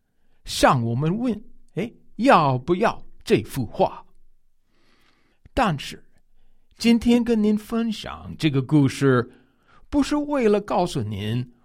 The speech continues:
我们生命之光广播电台的历史，也不是为了炫耀我们拥有一张价值一千美元的油画。不，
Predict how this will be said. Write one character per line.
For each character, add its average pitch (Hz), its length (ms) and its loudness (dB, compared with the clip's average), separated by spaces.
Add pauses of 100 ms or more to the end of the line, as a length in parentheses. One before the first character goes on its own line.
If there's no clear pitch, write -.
(120)
我 87 180 -8
们 107 340 -6
生 - 260 0
命 151 240 -2
之 151 140 -4
光 139 260 0
广 92 240 -8
播 110 80 -6
电 131 240 -2
台 123 200 -2
的 127 100 -6
历 170 240 -2
史， 73 560 -12 (800)
也 113 320 -4
不 233 180 -4
是 233 200 -2
为 233 260 4
了 170 240 4 (300)
炫 233 560 -2
耀 127 480 4
我 113 120 -4
们 127 220 0
拥 104 340 -2
有 - 380 -4 (160)
一 139 160 -2
张 139 440 2 (160)
价 104 300 -2
值 107 260 -12
一 196 200 -6
千 196 260 -2
美 87 200 -8
元 95 400 -12
的 117 180 -6
油 107 240 -14
画。 87 580 -4 (1400)
不， 143 480 -2